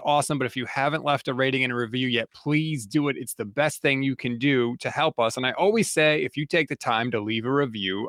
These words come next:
I will read it on the show. We have two reviews, actually, today. The first one I wanna get to, I, <laughs>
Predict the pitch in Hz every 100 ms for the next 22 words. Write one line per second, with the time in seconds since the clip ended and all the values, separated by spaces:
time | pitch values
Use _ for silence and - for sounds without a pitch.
0 | - 98 123 135 123 135 _ _ - 240
1 | - _ 110 110 123 131 208 151 127 127
2 | - 285 247 120 104 95 - 101 - 98
3 | - 101 110 123 139 _ _ _ _ _
4 | 139 127 247 285 202 190 170 160 151 135
5 | 131 131 127 127 120 123 120 113 139